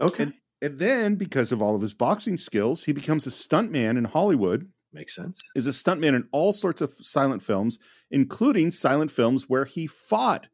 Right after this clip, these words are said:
Speaker 2: Jack Dempsey and, and Gene Tunney in, in movies, and all those films have been lost. And so you, I know the first movie that made you cry,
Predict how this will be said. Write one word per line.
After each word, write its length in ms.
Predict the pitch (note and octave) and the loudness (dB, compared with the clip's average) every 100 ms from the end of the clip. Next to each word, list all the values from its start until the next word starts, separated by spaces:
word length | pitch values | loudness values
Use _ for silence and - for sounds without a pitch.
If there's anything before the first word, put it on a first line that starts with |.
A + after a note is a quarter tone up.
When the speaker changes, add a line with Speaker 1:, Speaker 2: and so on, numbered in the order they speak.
| _ _ _ | _ _ _
Speaker 2:
Jack 380 | - B2 G2 - | 0 0 0 -2
Dempsey 520 | G#2 E2+ - G#2+ F3+ _ _ _ _ - | -2 0 -2 -2 -4 _ _ _ _ 0
and, 540 | E3+ G3 G3 D#3 B2 _ | 4 4 2 0 -6 _
and 220 | E3 F#3+ | 4 4
Gene 300 | C#3+ F#3 F#3 | 2 0 0
Tunney 520 | F#3 G3+ E3 A#2+ C3 - _ _ _ | 0 0 2 4 2 -2 _ _ _
in, 380 | D#3 D3+ E3 E3+ _ | 4 4 4 0 _
in 200 | - E3 | 4 6
movies, 380 | D#3+ G3+ F3 E3 | 4 4 2 -2
and 160 | - B2+ | -2 -2
all 200 | - D#3 | 4 4
those 180 | E3+ D3 | 4 2
films 220 | D3 A#2 | 0 0
have 80 | G2+ | 0
been 140 | G2 | 0
lost. 400 | F#2+ D#2+ - - _ _ - - | 0 -2 -10 -18 _ _ -8 2
And 400 | A3 E3+ D3+ D#3 | 4 4 0 -4
so 400 | - D#3 C#3 - | 0 4 4 4
you, 260 | B2+ C#3+ C3 D#3 - | -2 -2 -4 -12 -2
I 200 | C#3 F3 | 2 4
know 220 | G3 F3+ | 4 2
the 100 | D3+ | 0
first 300 | C#3+ E3 D#3 | -4 -4 -4
movie 220 | D#3+ C#3+ | -6 -4
that 120 | A#2 A2 | -6 -4
made 240 | B2 C3+ | -4 -4
you 120 | B2+ | -6
cry, 460 | A2+ C#3+ C#3+ A#2+ | -4 -2 0 0